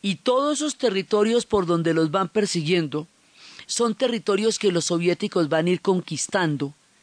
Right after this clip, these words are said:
y una vez que lleguen allá, de allá no se van a salir. O sea que la liberación de los soviéticos en realidad es otra forma de ocupación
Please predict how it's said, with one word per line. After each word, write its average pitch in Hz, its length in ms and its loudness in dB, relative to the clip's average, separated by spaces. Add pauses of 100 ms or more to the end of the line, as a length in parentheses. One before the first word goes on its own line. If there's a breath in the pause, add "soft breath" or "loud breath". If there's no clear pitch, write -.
(380 loud breath)
y 202 160 2
una 226 180 2
vez 240 240 0
que 233 160 -2
lleguen 220 360 -2
allá, 180 260 0
de 202 80 2
allá 202 200 0
no 196 120 0
se 196 160 0
van 185 160 2
a 180 80 0
salir. 160 440 -2 (280)
O 196 140 0
sea 214 360 -2
que 185 280 0
la 151 180 0
liberación 151 680 0
de 220 100 2
los 202 140 0
soviéticos 165 800 -2 (540 loud breath)
en 208 160 2
realidad 180 560 2
es 196 160 0
otra 202 260 -2
forma 190 360 2
de 170 100 4
ocupación 156 720 -2